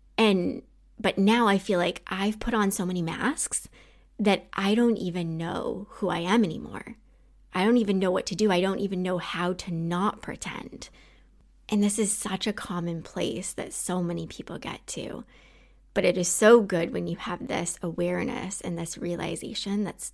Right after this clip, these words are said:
that it's where you're at. And, you know, we were talking and I said to her, "I think it's interesting because the reality is, yes, we put on masks for others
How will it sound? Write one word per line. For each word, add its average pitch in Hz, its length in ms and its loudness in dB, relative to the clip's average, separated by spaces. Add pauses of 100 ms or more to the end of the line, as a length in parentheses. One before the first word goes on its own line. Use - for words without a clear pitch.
(120)
that - 200 -2
it's - 240 -6
where 170 180 -6
you're 156 260 -10
at. 170 340 -10 (1200)
And, 196 520 2 (360)
you 214 100 2
know, 208 100 6
we 214 140 4
were 208 120 4
talking 202 420 -4
and 180 100 0
I 180 80 0
said 180 220 -4
to 214 60 -6
her, 214 120 -4
"I 180 120 -2
think 202 160 -2
it's 233 180 0
interesting 202 720 -2
because 202 260 -6
the 185 80 -8
reality 180 520 -2
is, 180 180 -2
yes, 190 480 -4
we 190 140 -2
put - 440 -8
on 175 320 -4
masks 170 560 -6
for - 260 -10
others 196 680 -4